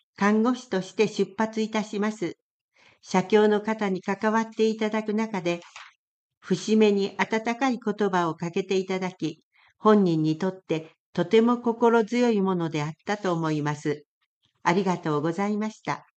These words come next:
とのお声をいただきました。地域の皆様のご協力が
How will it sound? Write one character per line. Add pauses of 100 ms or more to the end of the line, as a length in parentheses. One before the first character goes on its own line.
(120)
と
の (240)
お
声
を
い
た
だ
き
ま
し
た。 (800)
地
域
の
皆
様
の
ご
協
力
が